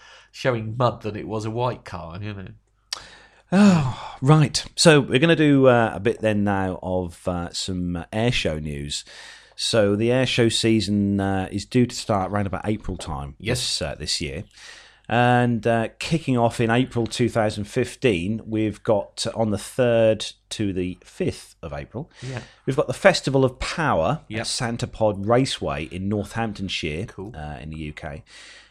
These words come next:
Speaker 2: And there's also some persist-, uh, per-, persist-, participating aircraft. Uh, you've got the Supermarine Spitfire,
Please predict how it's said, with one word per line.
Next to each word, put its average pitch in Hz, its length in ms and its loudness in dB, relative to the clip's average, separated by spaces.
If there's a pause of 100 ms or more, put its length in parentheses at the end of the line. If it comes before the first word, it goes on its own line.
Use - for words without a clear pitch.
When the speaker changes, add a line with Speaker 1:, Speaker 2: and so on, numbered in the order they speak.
(100)
Speaker 2:
And 107 340 2
there's 113 120 2
also 113 440 2
some 104 200 -6
persist-, - 360 -6
uh, - 180 -2
per-, 131 380 -2
persist-, 87 400 -8 (460)
participating 147 560 4
aircraft. 131 680 2
Uh, 101 140 0
you've 101 120 0
got 110 100 -4
the 98 60 -8
Supermarine 98 480 -4
Spitfire, 92 680 -4